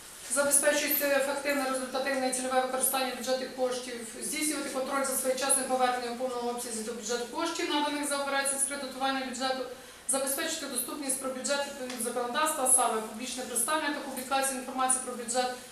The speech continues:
за бюджетними признач-, е, програмами, показниками бюджетні призначення, щодо яких визначить цим рішенням відповідно до вимог та за форми, встановленої Міністерством фінансів України до п'ятнадцятого березня дві тисячі двадцять шостого року.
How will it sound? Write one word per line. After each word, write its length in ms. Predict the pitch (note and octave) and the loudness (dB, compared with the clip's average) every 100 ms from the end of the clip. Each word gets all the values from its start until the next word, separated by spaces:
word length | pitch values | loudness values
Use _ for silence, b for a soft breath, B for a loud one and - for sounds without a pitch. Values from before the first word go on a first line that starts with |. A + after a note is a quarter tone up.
| B B B | B B B
за 120 | A#3+ B3+ | -2 0
бюджетними 380 | B3 C4+ C4 | 0 0 0
признач-, 580 | B3+ B3+ - - - - | -2 -2 -2 -2 -2 -2
е, 100 | A3+ | -2
програмами, 540 | A#3 C4 C4+ C4+ B3+ B3 | 0 2 4 4 2 0
показниками 600 | B3 B3+ B3+ B3+ C4+ B3+ | 0 0 0 0 -2 -2
бюджетні 380 | A#3+ C4 C4 C4 | -2 0 0 0
призначення, 540 | B3 B3 C4 C4 C4 A#3+ | -2 -2 2 2 0 -4
щодо 220 | C4 B3+ | -2 -2
яких 300 | B3+ C4 B3+ | -2 -2 0
визначить 380 | B3 A#3 B3 - | -2 -2 -4 -4
цим 120 | A#3+ | -4
рішенням 340 | A#3+ - B3 | -4 -4 -6
відповідно 420 | A#3 B3 A#3+ A#3 | -6 -6 -6 -4
до 80 | A3+ | -4
вимог 380 | A3+ A#3 - - | -2 -2 -2 -4
та 80 | - | -4
за 80 | D4 | -4
форми, 260 | D#4 D#4 D4+ | -2 0 0
встановленої 540 | C#4 B3+ B3+ B3 A#3 | 0 0 0 0 -4
Міністерством 460 | A3+ - A#3+ A3 A#3+ | -4 -4 -4 -6 -8
фінансів 340 | A#3 A3+ A3+ | -4 -2 -2
України 300 | A3+ D#4 D#4 D#4 B B - A3 | -4 -4 -4 -6 B B -12 -4
до 140 | D#4 | 0
п'ятнадцятого 580 | E4 - C#4+ C#4 - C4 | 0 2 4 4 4 4
березня 380 | C#4+ E4 - C#4 | 4 4 2 -2
дві 260 | A#3 A#3 | -4 -4
тисячі 200 | C4 C4 | -4 -2
двадцять 240 | A#3+ A3 A#3+ | -2 -2 0
шостого 420 | B3+ A3+ G3+ A3+ | 0 2 2 0
року. 300 | A3 - | 0 0